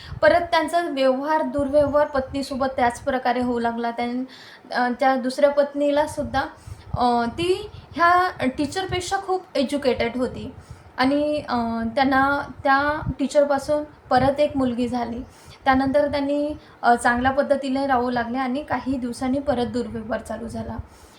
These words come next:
आणि जेव्हा ती सेकंड वेळेस प्रेग्नन्सीमध्ये, अ, प्रेग्नंट राहिले, अ, जे दुसरी पत्नी होती तेव्हा, तेव्हासुद्धा तिच्यासोबतसुद्धा हेच प्रयत्न केले की जेव्हा ही सासरी गेली तेव्हासुद्धा तिला जाळून मारण्याचाच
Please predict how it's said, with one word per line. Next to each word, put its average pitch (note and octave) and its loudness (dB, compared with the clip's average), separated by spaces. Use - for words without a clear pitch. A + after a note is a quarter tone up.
आणि C#4+ 0
जेव्हा E4 -2
ती F4 -6
सेकंड D4+ 2
वेळेस E4 0
प्रेग्नन्सीमध्ये, D4 -2
अ, A#3+ 0
प्रेग्नंट B3+ -2
राहिले, B3+ 0
अ, A3+ 0
जे C#4 -4
दुसरी B3+ -2
पत्नी A#3+ -4
होती A3+ -6
तेव्हा, A3+ -6
तेव्हासुद्धा E4 2
तिच्यासोबतसुद्धा E4 -4
हेच D4 -4
प्रयत्न C4 -4
केले C4 -4
की F4 -8
जेव्हा D4+ 4
ही F4 -4
सासरी C#4+ -2
गेली B3 -4
तेव्हासुद्धा B3+ -4
तिला B3+ -4
जाळून A#3 -4
मारण्याचाच B3 -2